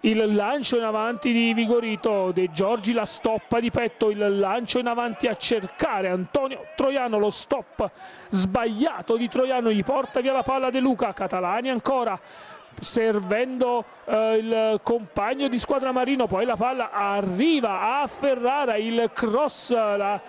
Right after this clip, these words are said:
fa sedere Impesi, il tiro poi di Vitiello e la palla alta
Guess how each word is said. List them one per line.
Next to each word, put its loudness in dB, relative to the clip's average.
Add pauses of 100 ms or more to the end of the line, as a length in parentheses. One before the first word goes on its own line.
(160)
fa 0
sedere 2
Impesi, 0
il 2 (180)
tiro 2
poi 0
di 2
Vitiello 0
e 0
la 0
palla 0 (800)
alta 0